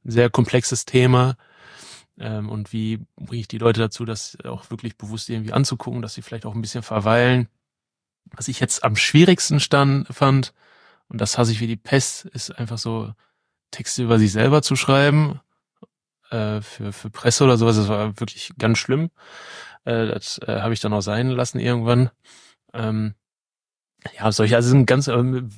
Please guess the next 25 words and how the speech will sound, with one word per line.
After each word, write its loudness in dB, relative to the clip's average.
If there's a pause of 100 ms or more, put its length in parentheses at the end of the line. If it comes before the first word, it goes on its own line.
(120)
mit -10
wem 6
drucke 2
ich, 4
äh, 4 (880)
das -12
ist, -8
äh, -4
ganz, -18
ganz -12
wesentliche 4
Frage, 4
wie, 2 (520)
wie 2
sollen 6
die 4
Kunstwerke 0
am 0
Ende, 4
wobei -8
gerade 2
bei 0
Finn 4
das 0
ja 4